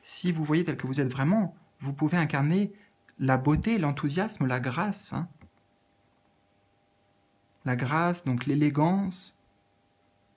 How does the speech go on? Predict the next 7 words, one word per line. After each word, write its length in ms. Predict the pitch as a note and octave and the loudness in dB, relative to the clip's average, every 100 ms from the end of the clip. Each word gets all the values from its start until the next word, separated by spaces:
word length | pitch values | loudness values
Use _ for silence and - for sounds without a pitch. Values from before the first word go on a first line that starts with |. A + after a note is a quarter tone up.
| _ _ _ _ _ _ _ - | _ _ _ _ _ _ _ -2
le 140 | C3+ | 0
charisme. 720 | B2+ D3 C#3+ F3 F#3+ C3+ A#2 A#2+ - - _ _ _ _ _ _ _ _ _ _ _ _ _ _ _ - | 2 0 2 0 0 0 -4 -6 -12 -20 _ _ _ _ _ _ _ _ _ _ _ _ _ _ _ 0
Laissez 440 | C#3+ F#3+ G3 - | 6 6 6 2
en 60 | F#3+ | 2
fait 320 | D3+ D3+ - - | 2 -2 0 0
exploser 580 | F3 - D#3+ D3 D#3+ | 2 0 0 2 2
complètement 760 | E3 F3+ - D#3 - C#3+ D#3 | 0 0 0 -4 0 0 0